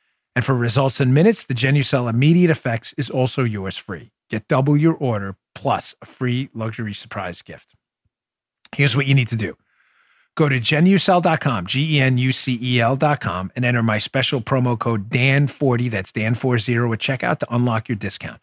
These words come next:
Again, that's genucel dot com, G E N U, uh, s-, G E N U C E L dot com, G E N U C E L dot com. Enter Dan forty, Dan four zero at checkout. Check 'em out.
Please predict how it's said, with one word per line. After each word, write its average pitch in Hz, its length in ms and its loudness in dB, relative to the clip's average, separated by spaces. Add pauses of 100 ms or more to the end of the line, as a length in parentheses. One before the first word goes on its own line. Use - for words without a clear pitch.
(280)
Again, 120 260 0
that's 85 220 -8
genucel 123 540 2
dot 101 200 -2
com, 147 280 0
G 147 320 -2
E 143 240 0
N 87 340 -8
U, 135 560 -2 (380)
uh, 98 220 0
s-, - 220 -8 (100)
G 175 400 4
E 147 40 4
N 110 200 0
U 131 200 4
C 135 380 2
E 127 60 4
L 117 120 2
dot 98 220 -2
com, 143 220 2
G 147 340 0
E 131 40 4
N 113 180 2
U 135 180 2
C 120 340 -2
E 117 40 2
L 110 100 0
dot 98 220 -4
com. 92 240 -6
Enter 90 220 -10
Dan 98 400 -6 (100)
forty, 85 500 -12
Dan 92 180 -10
four 87 180 -14
zero 82 240 -14
at 78 80 -18
checkout. - 360 -12
Check - 260 -10
'em 78 100 -16
out. 62 120 -20